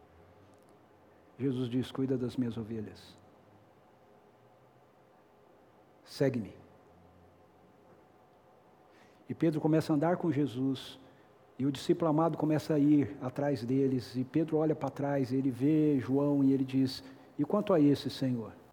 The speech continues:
Jesus disse: "Eu quero que ele viva até o fim, até eu retornar,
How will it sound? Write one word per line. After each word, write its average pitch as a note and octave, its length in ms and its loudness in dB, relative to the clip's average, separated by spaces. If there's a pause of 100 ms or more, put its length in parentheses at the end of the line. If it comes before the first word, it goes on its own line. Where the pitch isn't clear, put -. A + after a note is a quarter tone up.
(1400)
Jesus C#3+ 320 -2
disse: C#3 280 0
"Eu D#3 60 2
quero D#3+ 240 0
que - 100 -4
ele D3 120 2
viva C#3 300 2
até D#3 160 -2
o E3 100 0
fim, D3 480 0
até C#3 180 -2
eu D#3 80 2
retornar, C#3 680 -2